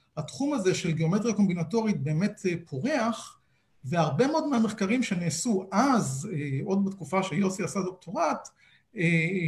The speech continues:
משמש-, משמש-, אנחנו משתמשים בהם גם היום,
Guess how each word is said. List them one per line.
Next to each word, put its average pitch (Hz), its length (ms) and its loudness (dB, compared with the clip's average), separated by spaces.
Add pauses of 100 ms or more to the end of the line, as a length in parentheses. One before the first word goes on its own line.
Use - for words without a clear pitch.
(1120)
משמש-, 170 520 -4
משמש-, 160 320 -4
אנחנו 160 220 -2
משתמשים 170 440 0
בהם 175 220 0
גם 170 200 0
היום, 262 480 2